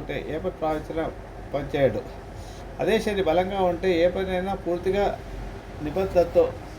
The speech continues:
చేసి పూర్తి చేస్తాడు. అలాగే ఈ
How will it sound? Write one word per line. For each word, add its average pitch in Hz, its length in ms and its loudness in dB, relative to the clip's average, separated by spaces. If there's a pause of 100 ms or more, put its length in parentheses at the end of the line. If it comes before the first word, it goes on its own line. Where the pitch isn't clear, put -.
(240)
చేసి 170 280 2 (120)
పూర్తి - 320 -4
చేస్తాడు. - 440 4 (1120)
అలాగే 139 360 4 (1800)
ఈ 180 120 8